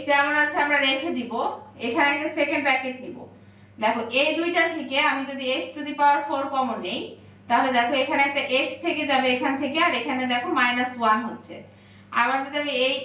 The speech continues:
এই দুইটা থেকে, এখানে প্লাস আছে, তাহলে প্রথমে প্লাস লিখবো। এই দুইটা থেকে যদি আমি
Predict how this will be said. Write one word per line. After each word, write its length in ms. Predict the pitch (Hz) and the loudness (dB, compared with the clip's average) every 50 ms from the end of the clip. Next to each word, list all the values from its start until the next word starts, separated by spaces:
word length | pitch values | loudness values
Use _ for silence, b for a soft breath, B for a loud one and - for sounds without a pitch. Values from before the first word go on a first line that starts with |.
| 254 269 | -2 -2
এই 60 | 277 285 - | -2 -2 -2
দুইটা 220 | 311 320 311 311 311 302 | -4 -2 -2 -2 -2 -2
থেকে, 240 | 269 220 214 226 240 277 339 349 - - | -2 -4 -4 -2 -2 -2 -2 -4 -6 -10
এখানে 220 | - - 254 254 262 254 | -6 -2 -2 0 0 2
প্লাস 240 | 254 247 247 262 - - 247 233 | 2 2 2 2 0 0 -4 -4
আছে, 140 | 226 269 311 302 | -4 -4 -6 -4
তাহলে 180 | 269 262 269 254 254 | -4 -4 -4 -4 -6
প্রথমে 260 | 254 254 254 247 247 247 | -6 -6 -4 -4 -2 2
প্লাস 200 | 254 226 233 233 - - | 4 4 4 4 2 -2
লিখবো। 220 | 233 226 226 226 247 247 240 247 | -8 -8 -8 -8 -6 -2 0 0
এই 80 | 262 269 285 | 2 2 0
দুইটা 180 | 302 285 339 349 349 | -2 -2 -2 -2 -2
থেকে 140 | 339 311 311 277 269 | -2 -2 -2 -4 -4
যদি 120 | 262 254 254 247 | -2 -2 0 0
আমি 100 | 240 233 | 2 2